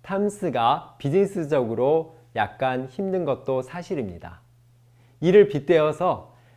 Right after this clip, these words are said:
탐스가 추구하는 사회환경적 가치의 문제점을 지적하고 비판하는 많은 목소들이 있습니다. 그러나 탐스의 페달은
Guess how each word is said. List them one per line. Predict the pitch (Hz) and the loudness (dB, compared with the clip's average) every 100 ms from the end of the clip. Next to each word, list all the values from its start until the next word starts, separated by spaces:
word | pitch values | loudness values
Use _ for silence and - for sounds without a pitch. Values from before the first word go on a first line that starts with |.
| _ - | _ -14
탐스가 | - 220 220 226 202 175 175 170 | -6 -2 -2 -2 0 6 6 4
추구하는 | - 202 202 180 170 | -4 2 4 4 2
사회환경적 | 175 190 202 202 202 185 170 170 - | -2 -4 -2 0 0 0 0 -4 -4
가치의 | 135 127 - 156 | -6 -8 -2 -2
문제점을 | 110 151 165 180 - 156 151 | 0 0 2 0 -2 -2 -4
지적하고 | 147 117 131 131 123 117 127 127 | -6 -6 -4 -4 -6 -4 -2 -2
비판하는 | - 131 - 131 117 117 120 | -6 -12 -8 -8 -6 -6 -6
많은 | 101 98 110 | -6 -8 -8
목소들이 | 98 92 - 101 98 95 | -8 -10 -8 -8 -8 -10
있습니다. | 87 - 87 85 85 82 _ _ _ _ _ _ _ - | -14 -16 -16 -16 -20 -20 _ _ _ _ _ _ _ -6
그러나 | 147 143 151 151 101 - - _ _ _ _ _ _ | 0 2 2 0 -4 -12 -20 _ _ _ _ _ _
탐스의 | - 220 220 226 196 175 180 180 | -6 -2 0 0 2 4 2 0
페달은 | 226 220 180 127 147 214 | 0 4 4 4 0 -2